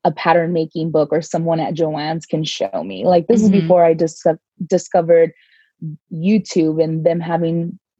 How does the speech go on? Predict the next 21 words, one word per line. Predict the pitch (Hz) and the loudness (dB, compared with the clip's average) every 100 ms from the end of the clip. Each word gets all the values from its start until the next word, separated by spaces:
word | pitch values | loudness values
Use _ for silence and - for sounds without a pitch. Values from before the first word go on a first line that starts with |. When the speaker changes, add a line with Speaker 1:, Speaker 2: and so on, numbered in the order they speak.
| _ | _
Speaker 1:
tutorials. | 185 160 - 170 175 156 175 | -2 -2 2 4 4 0 -4
I | 165 | -4
don't | 190 | -2
even | 196 196 | -2 -2
think | 180 170 160 | -4 -8 -6
that | 156 | -4
was | 156 151 | -2 -2
a | 170 - | -6 -6
thing | - 269 240 | 0 2 4
<laughs> | 240 | 2
back | 247 226 | 2 0
then. | 254 202 214 240 233 220 | -2 0 -2 0 -2 0
Speaker 2:
Whoa, | 214 254 247 320 311 | 2 4 6 4 4
Speaker 1:
To | |
find, | 285 | 2
like, | |
Speaker 2:
yeah. | 240 269 330 302 208 185 | 2 2 4 4 2 0
Speaker 1:
sewing | 185 202 214 247 233 | 0 2 2 2 2
tutorials. | 208 - 175 165 165 160 170 165 - | 0 2 2 2 2 2 -2 -6 -8
Um, | 165 160 156 165 _ _ _ _ _ _ | -4 -4 -6 -12 _ _ _ _ _ _
so | - 240 214 202 196 185 175 - | -4 0 2 2 2 0 -2 -6